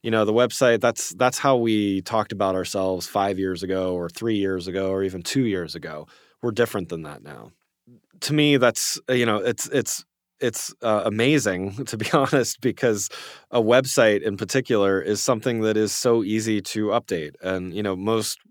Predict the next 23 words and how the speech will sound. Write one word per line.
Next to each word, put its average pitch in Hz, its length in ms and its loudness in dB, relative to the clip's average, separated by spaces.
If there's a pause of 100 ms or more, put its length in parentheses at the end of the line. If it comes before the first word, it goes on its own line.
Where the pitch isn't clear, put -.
most 107 320 -4
modern 101 360 0
websites, 98 640 -2
particularly 107 400 -4
for 95 160 -8
larger 98 360 -2
companies, 95 540 -6 (460)
they 123 80 0
have 107 80 -2
content 113 400 -2
management 101 480 -2
systems 90 480 -6
that 98 200 -4
are 101 140 2
actually 104 320 0
designed 101 800 -4
to 101 480 -4 (560)
manage 95 360 -6
content, 123 420 0
as 92 160 -4
you 104 80 -2
would 101 100 0
imagine, 92 640 -4